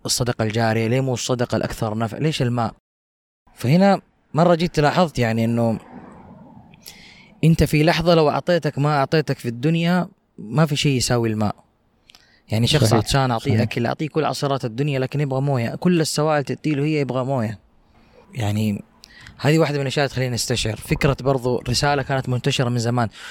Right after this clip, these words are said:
Speaker 1: شوف الرسائل لما يكتبها شخص صادق عابر ما نعرف مين هو. مرت دارت في جروبات، في الر-، في الواتساب،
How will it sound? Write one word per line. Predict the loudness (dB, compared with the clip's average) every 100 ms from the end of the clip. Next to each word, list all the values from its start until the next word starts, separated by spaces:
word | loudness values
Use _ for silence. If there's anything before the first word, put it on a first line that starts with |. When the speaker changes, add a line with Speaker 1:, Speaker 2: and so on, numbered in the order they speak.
| -10
Speaker 1:
شوف | -2 2
الرسائل | 4 4 4 4 2
لما | 2
يكتبها | 0 0 -2 0
شخص | 0 -2 -4 -4
صادق | -2 -2 -2 -4
عابر | -2 0 0 -2
ما | 0 2
نعرف | 2 0 -2
مين | -4 -2
هو. | -2 -4 -6 -12 -20 -20 -20 -16 -16 -6
مرت | -2 0 0 -2 -2
دارت | 0 2 2 -2 -6
في | -12 -8
جروبات، | -4 -4 -4 -2 0 0 -2
في | -6
الر-، | -4 -4 -4
في | -4
الواتساب، | -2 -2 -2 0 0 0